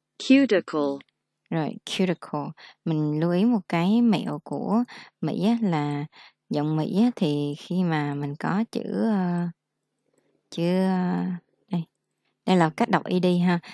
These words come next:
Speaker 2: Thì mình sẽ thấy cách đọc E D á, là khi các bạn thấy là, à, trước tiên là mình phải giải thích âm vô thanh và hữu thanh là gì đã. Thì, à, âm vô thanh á, là những cái âm mà khi mình phát âm lên á, thì cái cổ họng mình nó không có rung. Cái thanh quản vocal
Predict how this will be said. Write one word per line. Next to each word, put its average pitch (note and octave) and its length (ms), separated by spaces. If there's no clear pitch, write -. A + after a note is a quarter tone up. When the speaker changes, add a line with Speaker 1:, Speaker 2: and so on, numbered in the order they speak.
Speaker 2:
Thì D#3+ 60
mình D3+ 160
sẽ D#3+ 140
thấy F#3 260
cách B3 140
đọc - 140
E F3 160
D F3 220
á, G#3+ 120
là C#3+ 400
khi - 140
các G#3 180
bạn D#3+ 220
thấy E3+ 280
là, G#3 180
à, D#3 220
trước A3+ 160
tiên F3+ 160
là E3+ 60
mình D#3 140
phải D#3+ 220
giải E3+ 140
thích - 200
âm F3 200
vô F3+ 180
thanh F3 200
và D#3 80
hữu D#3 200
thanh F#3+ 200
là E3 60
gì D3 200
đã. G3+ 260
Thì, D#3 300
à, D3+ 140
âm F3 220
vô F#3 180
thanh F3+ 280
á, A3 120
là D3+ 140
những D3 220
cái G#3+ 140
âm F#3 220
mà D#3+ 80
khi F#3 200
mình D3 460
phát - 260
âm F3 220
lên F3 200
á, G3+ 80
thì D#3+ 180
cái - 160
cổ E3 140
họng - 280
mình D3+ 100
nó F3+ 80
không F3+ 220
có G#3+ 140
rung. G3 180
Cái G#3 120
thanh F#3+ 200
quản - 280
vocal F#3 380